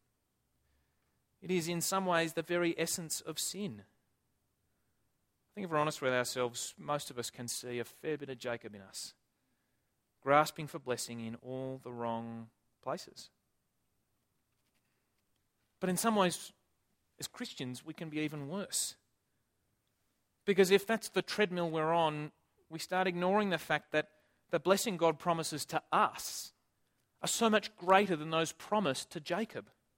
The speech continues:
Jacob was promised possessions in the way that Abraham was, a land and a family and a great name. But in Christ, don't we have so much more? I mean, Ephesians one can go on to say that in Christ we have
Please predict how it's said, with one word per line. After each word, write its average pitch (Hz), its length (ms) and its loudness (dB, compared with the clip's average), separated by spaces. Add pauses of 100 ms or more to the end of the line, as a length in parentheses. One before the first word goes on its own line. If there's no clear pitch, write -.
(1200)
Jacob 240 360 8
was 180 160 2
promised 185 420 2
possessions 147 680 0
in 143 100 -8
the 143 80 -6
way 151 200 6
that 147 120 6
Abraham 143 520 2
was, 101 480 -12
a 127 100 0
land 151 540 0
and 113 100 -4
a 117 60 -8
family 165 580 -4
and 107 100 -8
a 110 80 -6
great 151 300 2
name. 131 460 -4 (1080)
But 226 120 8
in 220 120 6
Christ, 254 460 6
don't 247 180 4
we 233 100 4
have 220 220 2
so - 180 0
much 165 220 2
more? 233 320 -4 (1200)
I 202 40 2
mean, 233 80 10
Ephesians 254 580 2
one 262 260 6
can 208 200 0
go 226 160 8
on 220 80 4
to 208 80 4
say 220 280 4
that 208 160 6 (300)
in 226 140 0
Christ 240 420 8
we 233 120 4
have 226 220 8